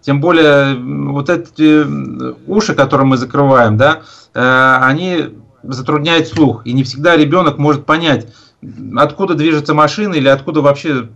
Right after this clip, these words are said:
сигнал светофора. Кроме этого, необходимо сохранять концентрацию внимания во время своего движения по всему маршруту. То есть не отвлекаться и не переключаться на другие, э, задачи. Мы об этом уже говорили,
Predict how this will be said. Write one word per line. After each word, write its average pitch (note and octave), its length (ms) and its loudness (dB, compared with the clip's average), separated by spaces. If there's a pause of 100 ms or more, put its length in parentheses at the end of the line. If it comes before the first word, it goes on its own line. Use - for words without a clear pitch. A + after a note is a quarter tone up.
(140)
сигнал C#3+ 380 0
светофора. C3+ 760 -2 (440)
Кроме F#3+ 320 0
этого, D3 540 0 (240)
необходимо D#3+ 1000 0 (300)
сохранять F#3 600 0
концентрацию E3+ 680 -2
внимания D#3+ 680 -2
во C3 160 2
время C#3+ 240 0
своего C#3+ 280 -2
движения C3 580 0
по C3 120 -4
всему F3 240 -2
маршруту. D#3+ 680 -2 (340)
То C#3+ 80 -2
есть C#3+ 140 -2
не D#3 100 0
отвлекаться D#3 720 0
и A#2+ 80 -2
не C3+ 120 -4
переключаться C#3 680 -6
на C#3 100 0
другие, C#3 540 2 (300)
э, B2+ 340 2
задачи. A#2+ 640 2 (240)
Мы D3+ 260 -2
об C#3+ 220 2
этом D#3 220 -2
уже C#3+ 160 -4
говорили, D3 760 0